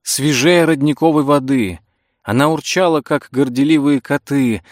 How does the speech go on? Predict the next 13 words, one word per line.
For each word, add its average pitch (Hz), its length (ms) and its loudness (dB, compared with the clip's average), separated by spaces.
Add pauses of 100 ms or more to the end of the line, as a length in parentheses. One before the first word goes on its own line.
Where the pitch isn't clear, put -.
(120)
рыщущие 117 800 -4
в - 100 -16
полдень. 95 640 -6 (420)
А 101 140 -6
в 98 40 -6
машине 104 720 -4 (500)
коммерсант 120 760 -4
из 107 260 -12
Гампорт-Фоллс 120 1040 -4
в - 80 -20
панаме, 120 460 -4
нахлобученной 101 760 -8
поверх 110 480 -6